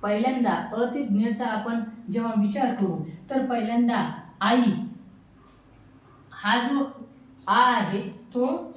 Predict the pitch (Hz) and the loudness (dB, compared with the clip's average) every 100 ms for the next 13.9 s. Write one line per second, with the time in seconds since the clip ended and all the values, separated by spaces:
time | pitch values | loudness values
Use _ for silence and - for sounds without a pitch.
0 | - 226 254 269 - - - - 277 196 | -4 0 2 0 -6 -16 -10 -2 0 2
1 | 214 233 175 - - - 226 233 214 233 | 2 2 0 -8 -12 -2 2 2 2 0
2 | 247 208 196 190 165 151 143 123 113 - | 0 0 2 2 2 -2 -4 -8 -12 -16
3 | - - - - - - - - 262 277 | -20 -20 -20 -20 -20 -20 -8 2 4 6
4 | 277 262 247 277 - - - - 208 214 | 6 4 2 0 -2 -8 -18 -2 0 2
5 | 262 320 - 208 262 262 - 196 196 190 | 2 0 2 4 6 6 4 0 0 0
6 | 180 240 262 - - - - - - 294 | 0 0 0 -4 -14 -20 -20 -20 -2 4
7 | 294 - - - - - 202 254 254 247 | 6 4 0 -8 -16 -6 -2 2 2 4
8 | 202 - - - - 202 214 233 208 226 | 2 2 -4 -12 -4 0 2 2 0 0
9 | 277 - - - - - - - 208 202 | -2 -6 -14 -20 -20 -20 -20 -4 0 2
10 | 208 214 208 - - - - 247 233 175 | 4 2 0 -2 -8 -18 -4 0 2 2
11 | 156 156 156 - 180 190 196 - - 185 | 0 -4 -8 -12 -6 -4 -4 -6 -6 0
12 | 196 190 - - - - 185 151 135 127 | 0 0 -4 -6 -12 -6 -4 -2 -4 -8
13 | - - - - - 247 254 240 214 | -12 -20 -20 -20 -6 2 4 4 2